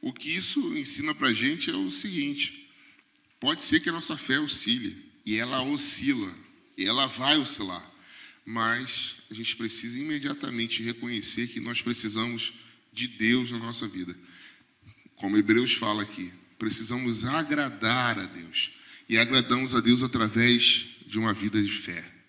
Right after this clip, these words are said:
A gente precisa de fé.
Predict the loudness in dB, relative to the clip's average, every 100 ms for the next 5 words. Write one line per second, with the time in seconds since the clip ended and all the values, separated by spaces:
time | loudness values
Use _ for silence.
0 | _ _ _ _ _ _ _ -20 _ _
1 | _ _ _ _ -12 -6 -4 0 2 2
2 | 0 -8 -10 -12 -14